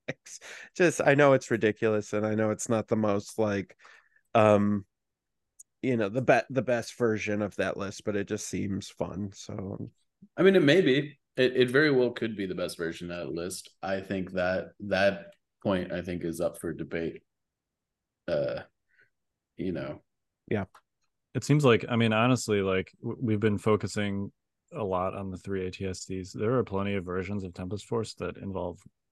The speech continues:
Speaker 3: one or two or zero A T S Ts that also look super interesting and competitive.
Speaker 1: Yes.
Speaker 2: I definitely
Speaker 3: Um,
Speaker 2: think, like, six snipers plus an A T S T is also probably f-,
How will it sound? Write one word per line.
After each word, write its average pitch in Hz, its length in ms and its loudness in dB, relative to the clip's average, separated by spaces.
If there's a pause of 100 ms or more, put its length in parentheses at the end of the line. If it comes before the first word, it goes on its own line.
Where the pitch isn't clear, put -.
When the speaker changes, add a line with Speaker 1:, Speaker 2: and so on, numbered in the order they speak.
(100)
Speaker 3:
one 98 500 -4
or 98 320 -6 (1040)
two 98 240 0
or 92 160 -2
zero 95 440 -4
A 101 40 -2
T 107 160 -2
S 107 140 -2
Ts 123 260 -2
that 95 120 -6
also 87 300 -8
look 85 240 -8
super 87 380 -8
interesting - 400 -12
and - 120 -14
competitive. - 420 -16 (160)
Speaker 1:
Yes. - 420 -10 (220)
Speaker 2:
I 117 100 2
definitely 143 420 4
Speaker 3:
Um, 92 60 -2
Speaker 2:
think, 110 160 0
like, 95 180 2
six - 280 -4
snipers 101 400 -2
plus 85 240 -4
an 90 60 2
A 80 100 2
T 78 140 0
S 78 180 2
T 69 140 -2
is 78 140 -2
also 87 340 2 (160)
probably - 560 -4
f-, - 120 -14